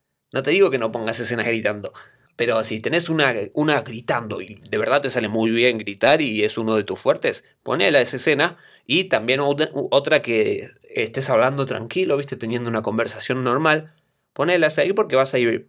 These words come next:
mostrar diferentes facetas. Ah, este actor puede hacer esto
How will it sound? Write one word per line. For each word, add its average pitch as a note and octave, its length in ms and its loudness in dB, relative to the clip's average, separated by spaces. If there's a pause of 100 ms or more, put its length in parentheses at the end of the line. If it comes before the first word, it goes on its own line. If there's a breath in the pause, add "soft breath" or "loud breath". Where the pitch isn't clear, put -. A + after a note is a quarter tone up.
(100)
mostrar A#2+ 360 -2
diferentes B2 380 -2
facetas. G#2 420 -4
Ah, A#2+ 120 2
este A#2+ 160 -2
actor B2 260 -4
puede A2+ 200 2
hacer C3+ 220 -2
esto C#3+ 300 -2